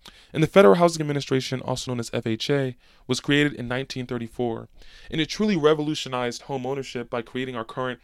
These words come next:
financial mortgaging system where banks or others will back loans and you'll be able to pay off the loan over the course of fifteen, twenty, thirty, thirty-five years.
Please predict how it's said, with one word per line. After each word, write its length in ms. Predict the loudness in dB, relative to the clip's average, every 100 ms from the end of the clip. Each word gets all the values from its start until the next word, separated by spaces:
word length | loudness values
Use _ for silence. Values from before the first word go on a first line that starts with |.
| _ _ -2
financial 380 | -2 -2 -4
mortgaging 440 | -4 -2 -2 -4 -8
system 400 | -10 -8 -10 -8
where 300 | -8 -8 -12 _ _ _
banks 340 | 2 2 0 -2
or 80 |
others 260 | -2 -4 -8
will 120 | -10
back 460 | -4 -2 -2 -6 -16 _ _
loans 560 | -8 -6 -4 -6 -10 -16
and 120 | -10
you'll 220 | -4 -4
be 220 | -4 -6 -6
able 160 | -6
to 100 | -12
pay 460 | -10 -6 -4 -4 -10 _ _ -2
off 240 | 2 2
the 80 | 0
loan 400 | -4 -4 -6 -10 -10
over 200 | -8 -8
the 80 | -10
course 400 | -8 -8 -6 -8
of 320 | -6 -8 _ _ _ _
fifteen, 380 | -8 -8 -8 -12
twenty, 320 | -10 -10 -10
thirty, 480 | -10 -8 -6 -8 -12
thirty-five 500 | -10 -10 -10 -12 -12
years. 460 | -8 -6 -6 -10